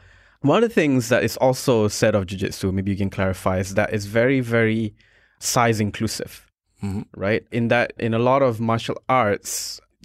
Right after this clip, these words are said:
Speaker 1: doing well at it requires that you attain a certain level of physique or fitness. Whereas one of the things that I find at your gym is that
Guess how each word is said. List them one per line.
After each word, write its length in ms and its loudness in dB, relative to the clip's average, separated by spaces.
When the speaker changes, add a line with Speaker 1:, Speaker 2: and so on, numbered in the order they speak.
Speaker 1:
doing 320 4
well 240 4
at 120 2
it 120 0
requires 640 0
that 140 -2
you 240 -4
attain 280 -4
a 60 -4
certain 320 -8
level 400 -6
of 160 -6
physique 640 -6
or 60 -8
fitness. 520 -6
Whereas 260 2
one 140 0
of 80 2
the 20 -8
things 220 2
that 300 2
I 160 0
find 500 -2
at 120 -4
your 240 0
gym 340 -2
is 140 -6
that 240 0